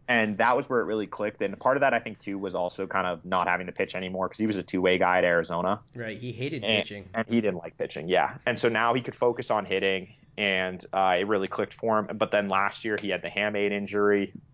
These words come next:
Speaker 1: kind of a, a trend you're noticing. We're talking about hitter injuries with the Red Sox system. But, um, he had a hamate injury last year, which I think required surgery. And, um, yeah,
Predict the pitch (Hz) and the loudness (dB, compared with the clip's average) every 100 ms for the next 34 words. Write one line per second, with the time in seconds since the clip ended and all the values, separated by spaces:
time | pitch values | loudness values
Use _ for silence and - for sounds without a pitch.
0 | - 104 95 98 - - 107 - 98 92 | -6 -2 -2 -4 -14 -12 -10 -4 -2 -2
1 | 92 92 90 87 92 90 87 - - 98 | -4 -2 -2 -2 -6 -6 -8 -10 -4 -2
2 | 95 92 98 113 98 92 90 98 98 - | -2 -2 -2 2 2 2 0 -2 -2 -2
3 | 95 95 95 104 95 - 95 - 92 - | 2 4 4 4 2 0 -4 -2 -4 -6
4 | - - - - - - _ - 117 104 | -20 -20 -20 -20 -20 -20 _ 2 4 4
5 | 95 90 - 110 95 110 117 117 110 104 | 2 0 0 2 4 2 2 2 0 -4
6 | 113 110 101 101 - 104 104 104 - 104 | -4 0 2 2 -2 -6 -4 -4 -6 -8
7 | - - 131 - 90 85 85 - 87 82 | -8 -8 -6 -4 0 2 0 -2 -4 -4
8 | 85 87 - _ 90 87 87 85 85 87 | -2 -2 -4 _ -2 0 0 -2 -6 -4
9 | 85 80 - 117 90 - | -2 -2 0 4 4 2